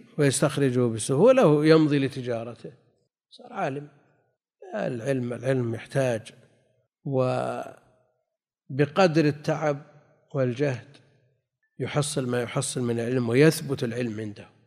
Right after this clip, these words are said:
والذي يؤخذ بسهولة يفقد بسهولة، والله المستعان. الحمد لله رب العالمين، وصلى الله وسلم وبارك على عبده ورسوله نبينا محمد وعلى آله وصحبه أجمعين. أما بعد،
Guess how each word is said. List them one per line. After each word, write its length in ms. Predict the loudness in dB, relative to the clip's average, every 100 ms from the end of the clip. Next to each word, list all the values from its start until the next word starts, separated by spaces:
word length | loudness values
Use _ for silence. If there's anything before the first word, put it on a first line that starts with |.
| _ _ _ _ _
والذي 360 | -4 -2 -2 0
يؤخذ 360 | -2 -2 -6 -4
بسهولة 760 | -4 -2 2 4 4 2 -2 -10 _ _ _
يفقد 480 | 0 0 -2 -4 -4
بسهولة، 640 | -8 -8 -8 -10 -14 -20 -20 _ _ _ _ _ -6
والله 320 | -4 -2 -4
المستعان. 520 | -6 -8 -12 -14 -18 _ _ _ _ -8
الحمد 320 | 0 4 6
لله 400 | 6 4 4 2
رب 180 | 2 -2
العالمين، 480 | -2 0 0 0 -2
وصلى 300 | -4 -4 -4
الله 260 | -2 -4
وسلم 540 | -4 -6 -6 -4 -4 -6
وبارك 520 | -4 -2 0 -2 -6
على 240 | -8 -10
عبده 480 | -10 -10 -10 -8 -6
ورسوله 600 | -6 -8 -8 -6 -6 -8
نبينا 460 | -10 -10 -8 -10 -12
محمد 640 | -14 -10 -6 -4 -6 -8 -18 _ -12
وعلى 560 | -8 -6 -6 -6 -4 -4
آله 280 | -4 -4
وصحبه 600 | -6 -8 -10 -8 -6 -6
أجمعين. 580 | -6 -6 -2 0 0 -2 -10 _ _ _ _ _ _ 0
أما 260 | 2 4
بعد، 340 | 4 2 0